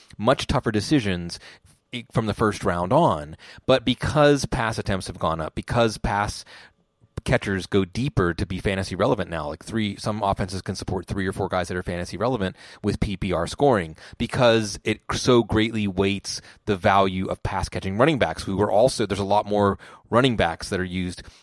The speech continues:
primarily in that role. Now you have tilted it too much, and, and maybe the puzzle isn't that much fun anymore. Uh, first down, I think some people would argue. And another thing about fantasy football is we want it to always be mapping to real contributions.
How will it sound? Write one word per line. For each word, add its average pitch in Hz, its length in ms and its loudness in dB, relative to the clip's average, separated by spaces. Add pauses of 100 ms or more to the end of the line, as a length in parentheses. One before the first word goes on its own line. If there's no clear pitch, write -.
(100)
primarily 98 520 0
in 87 100 -4
that 85 260 -2
role. 76 320 -4 (440)
Now 98 220 0
you 101 200 0
have 98 340 0
tilted 101 380 -2
it 95 120 -2
too 104 140 -8
much, 87 320 -4
and, 104 160 -4
and 101 160 -4
maybe 101 240 0
the 98 80 0
puzzle 104 360 0
isn't 104 120 -4
that 107 140 -4
much 110 160 -2
fun 156 200 -2
anymore. 82 460 -6 (380)
Uh, 92 260 2 (180)
first 120 300 2
down, 110 380 2
I 104 80 0
think 104 280 -6 (160)
some 165 200 4
people 135 260 4
would 104 140 6
argue. 101 360 4
And 139 120 4
another 226 340 8
thing 147 220 2
about 120 180 8
fantasy 110 320 2
football 101 320 6
is 95 160 0 (240)
we 143 100 4
want 160 200 8
it 151 60 -4
to 147 80 4
always 117 340 10
be 110 120 4
mapping 98 600 -2
to 104 100 0
real 101 440 4
contributions. 104 1040 -2